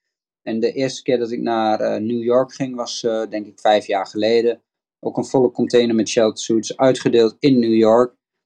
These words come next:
Ja, en dan ben ik gewoon hetzelfde gaan doen als in Nederland. Gewoon bellen, netwerken, afspraken bij stichtingen, bij grote,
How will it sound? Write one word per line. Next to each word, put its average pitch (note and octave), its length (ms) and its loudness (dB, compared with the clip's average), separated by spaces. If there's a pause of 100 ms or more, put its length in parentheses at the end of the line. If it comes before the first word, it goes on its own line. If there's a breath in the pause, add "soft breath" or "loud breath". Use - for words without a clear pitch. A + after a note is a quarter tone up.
(140)
Ja, A2 120 0
en A2+ 80 4
dan A#2 80 0
ben C3 140 4
ik B2 100 -2
gewoon B2+ 200 0
hetzelfde A#2+ 420 0
gaan B2 140 -2
doen A#2+ 140 0
als G#2+ 140 -2
in A2 80 0
Nederland. C3 480 0
Gewoon G#2+ 280 -2
bellen, B2+ 480 4
netwerken, A#2 720 0
afspraken A#2 500 0
bij G#2 120 -6
stichtingen, A#2 720 -4
bij A2 200 -6
grote, G#2+ 580 -2